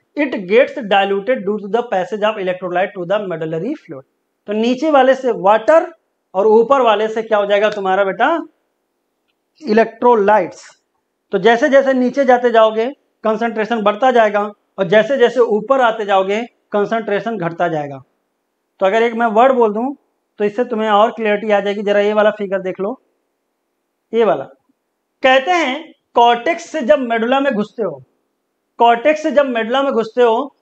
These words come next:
तो यहाँ कॉर्टेक्स जहां से स्टार्ट होता है यहाँ पे होता है कंसंट्रेशन तीन सौ,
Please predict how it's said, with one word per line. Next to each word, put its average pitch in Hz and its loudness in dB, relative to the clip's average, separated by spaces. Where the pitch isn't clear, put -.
तो 233 -4
यहाँ 262 -2
कॉर्टेक्स 254 0
जहां 247 0
से 262 -4
स्टार्ट 254 0
होता 254 0
है 254 2
यहाँ 233 2
पे 262 -4
होता 233 0
है 240 -2
कंसंट्रेशन 233 -2
तीन 214 -4
सौ, 139 -16